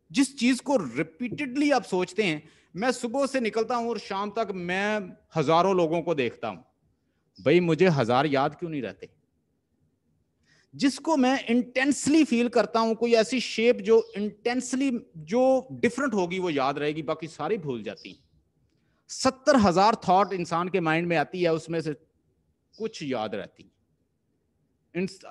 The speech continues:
इंसान के दिमाग के अंदर अल्लाह ताला ने ऐसे फिल्टर लगाए हुए हैं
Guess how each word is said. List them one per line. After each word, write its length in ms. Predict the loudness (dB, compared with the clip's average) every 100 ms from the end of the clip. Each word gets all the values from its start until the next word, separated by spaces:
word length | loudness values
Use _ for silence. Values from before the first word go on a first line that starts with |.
| -8
इंसान 400 | -6 -2 -2 0
के 140 | 0
दिमाग 440 | 0 0 0 0 -2
के 80 | -4
अंदर 240 | -4 -4
अल्लाह 220 | -2 -4
ताला 200 | -4 -4
ने 160 | -4 -4
ऐसे 500 | -4 -4 -8 -8 -14 _ _ _
फिल्टर 420 | 0 2 2 2
लगाए 360 | 2 2 0
हुए 220 | 0 -2 -4
हैं 240 | -6